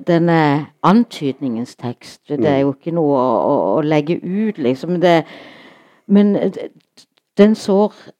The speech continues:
Speaker 1: tekst som handler om den lille guttens s-, ansikt i sørpa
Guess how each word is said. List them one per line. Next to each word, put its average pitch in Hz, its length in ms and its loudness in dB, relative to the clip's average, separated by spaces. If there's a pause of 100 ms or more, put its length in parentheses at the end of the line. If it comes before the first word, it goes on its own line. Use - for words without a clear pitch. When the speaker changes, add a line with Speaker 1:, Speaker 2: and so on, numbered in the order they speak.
(140)
Speaker 1:
tekst - 460 -2 (120)
som 196 260 -4
handler 165 360 -2
om 180 120 -2
den 170 160 0
lille 156 300 0
guttens - 800 -12 (420)
s-, - 180 -20 (180)
ansikt 147 680 -2
i - 80 -4
sørpa 180 600 -6